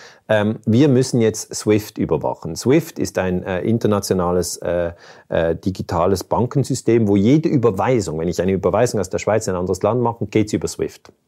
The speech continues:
Und die N S A hat damals argumentiert, wir müssen das tun, weil wir müssen sehen, wo die Terrorgelder fließen.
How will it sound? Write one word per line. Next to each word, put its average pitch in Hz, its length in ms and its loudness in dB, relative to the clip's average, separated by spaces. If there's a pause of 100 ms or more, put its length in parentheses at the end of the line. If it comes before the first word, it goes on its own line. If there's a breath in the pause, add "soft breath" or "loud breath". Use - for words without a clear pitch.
(640 loud breath)
Und 123 300 2
die 127 140 4
N 147 140 4
S 147 120 2
A 151 140 6
hat 127 160 -2
damals 127 320 4
argumentiert, 113 880 2
wir 113 140 4
müssen 143 280 2
das 110 200 -2
tun, 131 360 0
weil 104 220 2
wir 107 60 2
müssen 113 260 0
sehen, 113 220 2
wo 113 60 2
die 110 140 2
Terrorgelder 104 600 0
fließen. - 420 -10